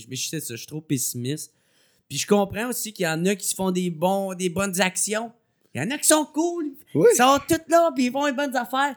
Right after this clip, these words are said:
Speaker 1: Mais je pense, moi, c'est ça. Je vois le verre à moitié vide, puis il y en a qui le voient à moitié plein, tu sais. C'est une question de perspective, mais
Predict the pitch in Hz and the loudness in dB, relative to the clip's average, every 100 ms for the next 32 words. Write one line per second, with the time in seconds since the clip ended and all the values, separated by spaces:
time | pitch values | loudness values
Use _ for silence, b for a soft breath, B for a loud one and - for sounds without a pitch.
0 | b b - 156 185 - 202 214 226 220 | b b -2 0 0 0 -2 -2 -2 -4
1 | - - - - 165 202 220 190 151 135 | -6 -6 -8 -10 -4 0 0 0 -2 -2
2 | 135 139 196 208 160 175 196 175 135 143 | -2 2 4 4 4 2 2 2 0 0
3 | 147 - - 143 135 117 131 139 160 147 | -2 -2 -6 -4 -4 -4 -2 -4 -6 -12
4 | - 117 127 135 123 113 120 113 110 - | -10 -6 -6 -8 -10 -10 -10 -10 -12 -14
5 | 101 - 92 90 - 101 _ _ _ - | -16 -18 -20 -20 -20 -20 _ _ _ -14
6 | 131 139 127 139 131 127 - 113 - - | -12 -12 -12 -14 -14 -14 -12 -16 -14 -14
7 | 151 160 117 92 | -12 -8 -8 -8